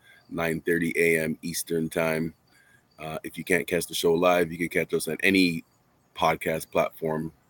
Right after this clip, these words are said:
that you listen to your podcasts on. Um, and also, before I start the show, I gotta give a big thank you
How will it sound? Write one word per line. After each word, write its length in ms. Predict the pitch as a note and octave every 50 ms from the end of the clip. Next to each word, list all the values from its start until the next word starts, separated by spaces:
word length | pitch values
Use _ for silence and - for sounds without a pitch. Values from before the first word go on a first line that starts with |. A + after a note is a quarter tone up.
| _ _ _ _ - - - _ _ _ -
that 100 | - C2+
you 100 | D#2+ D#2+
listen 280 | D#2 D#2+ D2+ E2 D#2+ -
to 280 | - D#2 D#2 D#2 D#2 D#2
your 140 | D#2+ D#2+
podcasts 540 | - - F2+ F2 D#2+ - D#2+ D2+ D2+ - -
on. 180 | D#2+ D2+ C#2 C2+ - _ _ _ _ _ _ _ _ _ _ - - - - - _ _ _
Um, 560 | D2 D#2+ D#2 D2 C#2+ C2+ C2 B1+ B1 A#1 A1 - _ _ _ -
and 260 | E2+ E2+ E2 D#2+ D2+
also, 440 | - F2+ G2 - - - F2 D#2 D2 - - - _ _ D#2 D#2 D2+
before 540 | F2+ E2+ - - G#2 G2 F#2+ G2 F#2 -
I 60 | F2+ F2+
start 300 | - - G#2 G2 - -
the 80 | F#2+
show, 460 | F#2 - - A2 G#2 G2+ G#2 G2+ - - -
I 20 | E2
gotta 220 | F2 F#2 F2 F2+
give 240 | E2+ F#2 F#2 E2+ D#2 - -
a 60 | - E2
big 460 | D#2 D#2 F#2+ F#2+ F#2 E2 D#2+ - _ _ _ - _ _ _ _ _
thank 320 | - F#2+ F#2+ F#2 F2+ - F#2
you 280 | F#2 F2+ F#2 F#2+ G2+